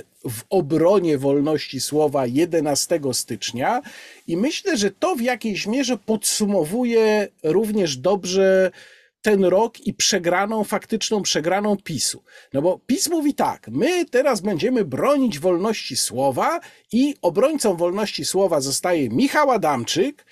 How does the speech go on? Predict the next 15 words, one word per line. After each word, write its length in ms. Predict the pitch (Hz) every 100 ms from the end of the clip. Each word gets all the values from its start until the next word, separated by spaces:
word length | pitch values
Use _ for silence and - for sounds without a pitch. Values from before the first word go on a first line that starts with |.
| - -
Samuel 640 | - - 165 233 330 277 214
Pereira, 800 | 202 180 165 131 127 180 302 254
no 140 | 214
i 120 | 330
w 60 | 269
ogóle 320 | 339 320 233
cały 400 | - 277 349 233
pis, 420 | - 214 349 -
który 680 | - - - 269 285 262 254
w 100 | -
ciągu 800 | - 233 247 214 214 202 190 190
ostatniego 680 | 185 - 214 196 220 208 165
roku, 340 | 180 254 254
ale 180 | 196 170
też 440 | 165 175 - -